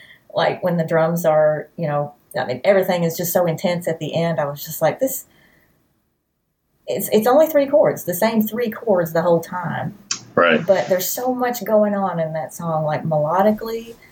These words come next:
Speaker 1: I mean, and even in the beginning when it's the acoustic guitar, it's the acoustic guitar riff and then his melody. I cannot play that and sing it at the same time. I don't know, I don't know how he does it. Like, you got this entirely different thing going on in the guitar and the phrasing that you're singing, just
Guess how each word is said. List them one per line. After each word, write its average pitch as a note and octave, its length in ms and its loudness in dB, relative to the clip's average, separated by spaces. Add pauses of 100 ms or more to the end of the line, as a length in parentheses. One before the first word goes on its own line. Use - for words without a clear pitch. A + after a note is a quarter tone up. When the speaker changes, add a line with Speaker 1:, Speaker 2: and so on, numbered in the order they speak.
(400)
Speaker 1:
I G3+ 40 2
mean, G#3 160 4
and A3+ 120 0
even B3 200 0
in G#3 80 2
the G3 60 0
beginning G3+ 340 0
when E3+ 120 -4
it's E3 100 -10
the E3 100 -6
acoustic E3+ 380 -6
guitar, E3+ 320 0
it's - 100 -4
the B2+ 300 -2
acoustic F#3 320 -4
guitar E3+ 380 0
riff D#3 520 2
and D#3+ 240 0
then D#3 140 0
his F3 220 -4
melody. F3+ 360 4
I C4 160 2
cannot G3+ 680 -2
play A3 320 0
that E3 280 0
and D#3+ 140 -2
sing F3+ 240 -4
it D#3 120 2
at D3+ 120 -4
the D3 80 -6
same C#3+ 220 -4
time. - 320 -4 (160)
I F3+ 100 0
don't G#3+ 180 4
know, G3 220 2
I F#3 80 0
don't A#3+ 160 0
know G3 140 0
how F3 100 -4
he D#3+ 60 -4
does F#3+ 200 -2
it. - 120 -8 (340)
Like, F3+ 120 -4
you G3+ 120 2
got F#3+ 180 4
this F#3+ 200 -2
entirely G3 500 0
different F#3+ 400 -2
thing F3 200 -2
going E3 240 2
on D3+ 180 0
in D3+ 100 -4
the D3+ 100 -2
guitar D3+ 460 0
and D3+ 340 -4
the D3+ 120 4
phrasing F3 500 2
that D#3 160 -2
you're D#3 80 -6
singing, D#3+ 520 2
just D#3+ 280 -8